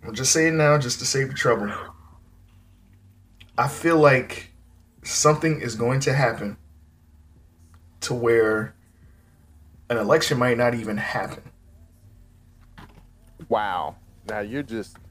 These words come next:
Speaker 2: <laughs> now you're just getting out there.
Speaker 1: I don't think an election's gonna happen.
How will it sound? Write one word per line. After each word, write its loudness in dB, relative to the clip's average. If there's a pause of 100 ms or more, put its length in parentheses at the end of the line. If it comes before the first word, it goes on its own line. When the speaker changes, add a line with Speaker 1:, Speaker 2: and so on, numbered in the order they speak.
(140)
Speaker 2:
<laughs> -20
now -6
you're -4
just -14
getting -8
out -6
there. -12 (2250)
Speaker 1:
I 8
don't -2
think -2 (500)
an -6
election's 0
gonna 2
happen. -4